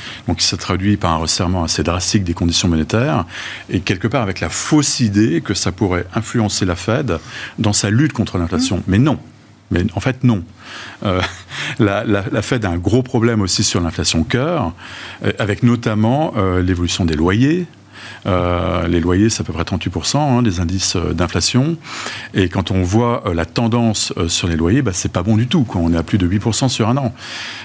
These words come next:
Speaker 1: Donc, euh, alors c'est vrai que les taux, les prix de l'immobilier baissent, mais on a eu ce rebond aussi des ventes de maisons neuves
Speaker 2: Oui.
Speaker 1: aux États-Unis
Speaker 2: Oui, oui.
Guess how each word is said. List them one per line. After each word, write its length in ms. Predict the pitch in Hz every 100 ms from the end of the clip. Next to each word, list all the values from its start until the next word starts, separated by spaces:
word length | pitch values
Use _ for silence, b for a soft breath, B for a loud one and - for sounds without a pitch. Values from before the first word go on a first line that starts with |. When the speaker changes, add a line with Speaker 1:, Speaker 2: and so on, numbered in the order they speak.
| -
Speaker 1:
Donc, 340 | 107 113 117
euh, 680 | 92 - - 92 90 87 87 -
alors 180 | 92 -
c'est 140 | 120
vrai 160 | 110 127
que 120 | 104
les 140 | 92
taux, 260 | 90 - 143 110 113
les 140 | 110 98
prix 260 | - 160
de 60 | 147
l'immobilier 520 | 127 113 104 101 92 -
baissent, 560 | 82 85 127 101 - -
mais 100 | 104
on 100 | 87
a 80 | 92
eu 60 | 98
ce 160 | -
rebond 460 | 82 78 127 131 135
aussi 200 | 98 -
des 120 | 92 82
ventes 420 | 98 117 117 - B B
de 100 | -
maisons 260 | 95 90 95
neuves 280 | 98 90 -
Speaker 2:
Oui. 60 | -
Speaker 1:
aux 100 | 147
États-Unis 640 | 127 123 92 92 127 190
Speaker 2:
Oui, 60 | 185 190
oui. 80 | 160